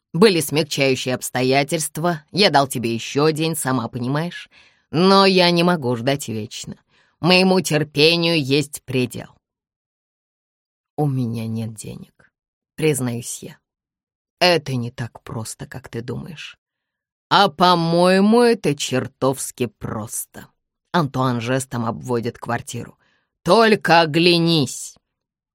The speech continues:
Я отстёгиваю часы, снимаю их, протягиваю ему. "Прекрасно. Возьми их. Это Cartier Пантера. Я, я скажу твоему отцу, что отдала их в ремонт".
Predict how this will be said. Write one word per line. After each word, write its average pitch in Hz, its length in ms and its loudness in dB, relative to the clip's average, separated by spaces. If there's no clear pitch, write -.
Я 135 220 -4
отстёгиваю 117 600 -4
часы, 131 460 -6
снимаю 127 640 -2
их, - 160 -18
протягиваю 113 680 -4
ему. 110 200 -12
"Прекрасно. - 800 -6
Возьми 143 400 0
их. - 300 -20
Это 143 280 2
Cartier 127 520 -2
Пантера. 117 640 -6
Я, 131 420 -4
я 156 200 2
скажу 131 380 -2
твоему 120 380 -2
отцу, 127 320 -4
что - 220 -2
отдала 117 360 0
их 117 180 -8
в 127 40 -6
ремонт". 113 440 -8